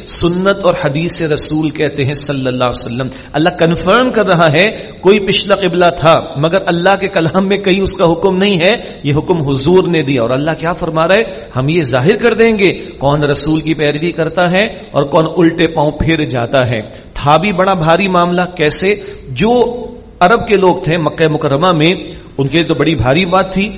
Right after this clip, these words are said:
ان کی نسبت کس کی طرف تھی؟ بیت اللہ، اس کی عقیدت بھی تھی۔ حکم کیا تھا مکہ مکرمہ میں؟ بیت المقدس کی طرف رخ، ان کا ایمان، اس کا ٹیسٹ ہو رہا ہے۔ اور جب حضور ہجرت فرما کر مدینہ آ گئے، ابھی یہود میں سے کوئی ایمان اگر لے آئے،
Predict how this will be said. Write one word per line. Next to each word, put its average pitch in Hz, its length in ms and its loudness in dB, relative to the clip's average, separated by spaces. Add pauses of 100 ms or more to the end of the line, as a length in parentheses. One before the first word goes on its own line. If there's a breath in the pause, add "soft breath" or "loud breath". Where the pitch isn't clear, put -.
(220 loud breath)
ان 156 120 4
کی 165 140 0
نسبت 175 400 -2
کس 175 140 -4
کی 190 120 -4
طرف 190 260 -2
تھی؟ 214 220 -6
بیت 123 260 -4
اللہ، 147 180 0
اس 160 280 0 (220)
کی 160 100 0
عقیدت 151 400 -2
بھی 175 140 0
تھی۔ 170 180 -2 (260 loud breath)
حکم 202 240 2
کیا 196 160 2
تھا 190 160 0
مکہ 190 320 0
مکرمہ 190 500 2
میں؟ 202 80 0
بیت 160 260 0
المقدس 151 840 0
کی 170 100 -2
طرف 156 240 0 (100)
رخ، 165 180 -4
ان 147 140 -2
کا 156 120 -2
ایمان، 156 360 0 (200)
اس - 120 -4
کا 147 100 -2
ٹیسٹ 143 300 -4
ہو 147 100 2
رہا 143 220 4
ہے۔ 135 120 -2 (540 loud breath)
اور 208 140 6
جب 190 200 2
حضور 185 280 0
ہجرت 180 360 2
فرما 190 280 0
کر 196 160 -2
مدینہ 165 400 -2
آ 196 100 4
گئے، 208 260 0 (260 loud breath)
ابھی 151 180 2
یہود 151 400 2
میں 196 100 2
سے 196 140 -2
کوئی 180 180 2
ایمان 160 300 2
اگر 175 160 2
لے 160 240 2
آئے، 170 140 4